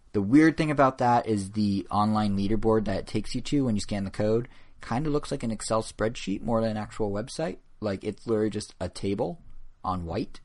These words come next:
with black text. It's very strange. Like, I don't know how better to describe it than it's an Excel <laughs> spreadsheet.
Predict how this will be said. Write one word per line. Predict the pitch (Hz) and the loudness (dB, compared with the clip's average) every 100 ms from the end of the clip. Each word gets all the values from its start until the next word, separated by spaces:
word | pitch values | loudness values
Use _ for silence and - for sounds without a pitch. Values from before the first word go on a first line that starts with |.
| - | -12
with | 104 - | -12 -6
black | 101 95 - | -4 -4 -4
text. | 110 - | -4 -4
It's | - | -2
very | 123 117 | 0 0
strange. | - 101 104 139 - | -2 -4 -4 -4 -6
Like, | 98 73 | -6 -4
I | 98 | -4
don't | 95 - | -4 -6
know | 98 | -6
how | 101 98 | -6 -4
better | 95 | -4
to | 95 | -6
describe | 95 - 95 | -8 -6 -4
it | 95 | -2
than | 92 | -4
it's | - | -6
an | - | -8
Excel | - 92 | -6 -2
<laughs> | - | 0
spreadsheet. | 95 - 139 | 0 2 0